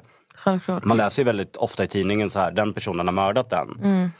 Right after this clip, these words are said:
Speaker 2: Och sen får mördaren all skit. Jag brukar alltid tänka, vad, vad ledde den här personen till att mörda?
Speaker 1: Mm.
Speaker 2: Ofta så finns det en lång lista av människor som har lett den här människan till den handlingen.
Speaker 1: Mm.
Speaker 2: Och man är ju delaktig.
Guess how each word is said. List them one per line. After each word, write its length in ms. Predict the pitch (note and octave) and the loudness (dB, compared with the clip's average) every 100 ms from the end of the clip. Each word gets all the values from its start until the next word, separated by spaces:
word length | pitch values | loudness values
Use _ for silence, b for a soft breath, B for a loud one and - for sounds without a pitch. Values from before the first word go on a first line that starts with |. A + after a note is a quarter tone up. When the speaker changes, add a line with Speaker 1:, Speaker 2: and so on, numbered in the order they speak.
| b b | b b
Speaker 2:
Och 120 | A#2 | 0
sen 120 | A2 | 0
får 320 | F#2+ G2+ F#2 F2 | 0 2 2 2
mördaren 480 | G2 F2+ E2+ F#2 | 2 2 2 0
all 280 | - A2+ F#2+ | 2 2 0
skit. 600 | - A#2 D2+ G2 - - b b b b | -2 -2 -2 -6 -10 -12 b b b b
Jag 140 | A2+ | 2
brukar 180 | B2+ C3+ | 2 2
alltid 220 | A2+ F#2 | 0 -2
tänka, 240 | G2 F2 F#2 | -4 -2 -2
vad, 140 | E2+ D#2+ E2+ | -2 -4 0
vad 100 | G2+ | 0
ledde 260 | G#2 F#2+ D3+ | 2 0 0
den 140 | C3 | 2
här 80 | F2+ | -2
personen 360 | - F#2 E2+ E2+ | -4 -6 -6 -4
till 120 | F2+ | -2
att 60 | |
mörda? 380 | F2 D#2 C#2+ A#1+ - G3+ | 0 0 0 -2 -4 0
Speaker 1:
Mm. 120 | F#3+ | 4
Speaker 2:
Ofta 180 | F#3 A2+ | 4 2
så 120 | B2 | 0
finns 220 | G#2+ C3+ | -2 0
det 60 | A#2 | 0
en 120 | G#2 | 2
lång 280 | C3+ D#3 G#2 | 2 2 0
lista 300 | F#2+ - F2+ | -2 -4 -4
av 80 | F2+ | -2
människor 680 | F#2 F2 F2+ - A2 G#2 A#2 B B B B | 0 0 -2 0 0 0 -4 B B B B
som 260 | - G#2 | 0 2
har 220 | F#2+ F#2 - | 2 0 0
lett 340 | G#2 A2+ A2+ | 0 0 -2
den 120 | G#2+ F#2+ | -2 0
här 60 | |
människan 440 | F2+ E2+ E2+ A2 G2 | 0 0 -2 -2 -2
till 100 | E2+ | -2
den 160 | E2+ | -2
handlingen. 680 | E2+ F2 F#2 C3 A#2 C2 - | -2 -2 0 0 0 -2 2
Speaker 1:
Mm. 140 | G3 | 4
Speaker 2:
Och 60 | F#3 | 4
man 120 | - | 4
är 120 | G2+ | 2
ju 120 | G#2+ C3+ | 0 0
delaktig. 720 | B2 F#2+ F2+ - C3+ - | 2 2 0 -2 -2 -2